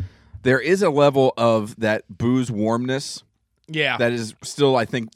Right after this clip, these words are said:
Speaker 1: del-, is quite nice.
Speaker 2: Yeah.
Speaker 1: It has that. It has the sweetness in the beginning, and then when you swallow it, it has that,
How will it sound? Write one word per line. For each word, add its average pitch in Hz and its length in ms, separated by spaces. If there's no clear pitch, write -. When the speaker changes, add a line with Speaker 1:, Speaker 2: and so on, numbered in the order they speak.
Speaker 1:
del-, 110 300
is 113 200
quite 131 280
nice. 127 400
Speaker 2:
Yeah. 120 180
Speaker 1:
It 147 140
has 160 280
that. 104 140
It 92 80
has 143 180
the 123 120
sweetness 175 540
in 165 60
the 147 80
beginning, 139 540
and 127 100
then 156 120
when 143 140
you 131 80
swallow 156 540
it, 110 140
it 107 80
has 135 240
that, 120 320